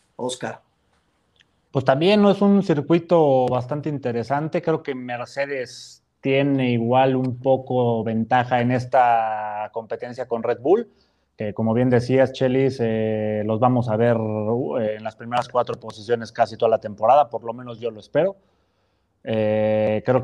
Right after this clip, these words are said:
Speaker 2: que en España, eh, puede tener una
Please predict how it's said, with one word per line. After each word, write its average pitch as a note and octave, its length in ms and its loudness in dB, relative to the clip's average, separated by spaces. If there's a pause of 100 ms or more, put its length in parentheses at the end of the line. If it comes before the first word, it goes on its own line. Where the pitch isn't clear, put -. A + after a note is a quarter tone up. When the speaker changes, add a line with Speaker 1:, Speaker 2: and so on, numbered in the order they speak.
Speaker 2:
que B2+ 340 2
en B2 120 0
España, C#3+ 960 0
eh, A#2+ 160 -4
puede B2+ 240 -2
tener B2 300 -4
una A2+ 760 -4